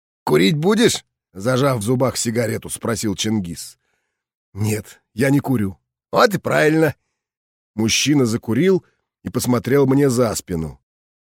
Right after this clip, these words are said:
Его взгляд стал недобрым. «Он, он идёт, ты шаг недорезанный. Ты бы и придушил эту крысу».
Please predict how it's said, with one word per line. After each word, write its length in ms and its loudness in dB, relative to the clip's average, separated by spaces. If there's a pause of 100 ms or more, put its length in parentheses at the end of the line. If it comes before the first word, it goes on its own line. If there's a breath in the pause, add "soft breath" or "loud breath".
Его 260 2
взгляд 580 0
стал 380 0
недобрым. 800 -2 (540)
«Он, 260 2
он 240 0
идёт, 300 2
ты 120 -2
шаг 340 -4
недорезанный. 720 -6 (600)
Ты 160 0
бы 200 2
и 80 -2 (160)
придушил 580 0
эту 160 0
крысу». 500 -12